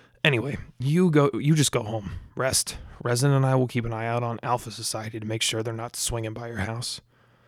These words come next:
"Sounds good, Jeff," Lucia sighed. "I'll walk you back," Rezin offered to the room. Lucia started to protest as Jeff said it was a good idea.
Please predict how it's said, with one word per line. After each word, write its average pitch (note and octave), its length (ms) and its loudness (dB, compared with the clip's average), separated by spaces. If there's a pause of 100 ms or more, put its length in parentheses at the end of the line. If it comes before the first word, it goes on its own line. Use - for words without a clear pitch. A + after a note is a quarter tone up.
(680)
"Sounds C#3 280 -2
good, C3 180 2
Jeff," C3 300 2 (420)
Lucia B2 240 -4
sighed. B2 380 -6 (1040)
"I'll C#3+ 540 2
walk C#3+ 580 -2
you C#3+ 100 2
back," E3 520 0 (200)
Rezin C3 260 -2
offered B2+ 280 -6
to B2+ 60 -10
the B2+ 100 -4
room. B2+ 280 -2 (680)
Lucia C#3+ 220 2
started E3 280 2
to - 80 2
protest C3 800 0
as B2+ 280 -2
Jeff C3+ 260 -2
said C3+ 280 -4
it C3 80 -4
was B2 140 -6
a B2 40 -4
good A#2 140 -2
idea. A#2+ 440 -6